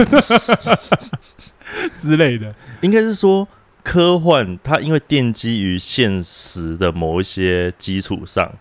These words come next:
Speaker 1: 嗯。
Speaker 2: 就是它是真实的一些基础上，
Speaker 1: 对。
Speaker 2: 然后去延伸的嘛，所以让我们虽然活在现实很痛苦，但是会觉得说，欸，好像有机会哦，
Speaker 1: 对，对，对，对，对。
Speaker 2: 好像有可能哦，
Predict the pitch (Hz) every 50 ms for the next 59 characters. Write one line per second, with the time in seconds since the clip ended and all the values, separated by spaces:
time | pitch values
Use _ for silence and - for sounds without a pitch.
0 | _ - 127 123 139 143 135 - 135 127 123 127 120 104 - 117 101 101 107 -
1 | - 87 78 80 82 85 90 - 90 - - - 85 85 82 - - - 113 104
2 | 87 95 107 - _ _ _ _ - _ _ _ _ _ - 98 98 107 117 120
3 | 117 - - 120 110 101 98 95 90 85 85 82 80 76 73 71 64 55 - -
4 | 117 104 90 90 104 - - - 107 101 101 95 87 82 82 - - - _ _
5 | _ _ _ - - 180 156 107 - _ _ _ 139 170 165 147 135 - _ _
6 | _ 117 107 98 98 98 90 - 135 123 113 - 101 98 104 104 - - 104 95
7 | - 101 90 80 76 - 92 82 - - - - 127 131 135 135 123 - 98 92
8 | - 98 98 101 - _ _ _ _ _ _ - 123 123 104 95 120 117 95 87
9 | - - 98 95 95 101 104 92 87 82 78 135 127 - 127 - - 117 104 107
10 | 104 101 98 101 101 113 123 120 107 104 - - - 92 85 82 80 78 80 80
11 | 80 80 80 80 85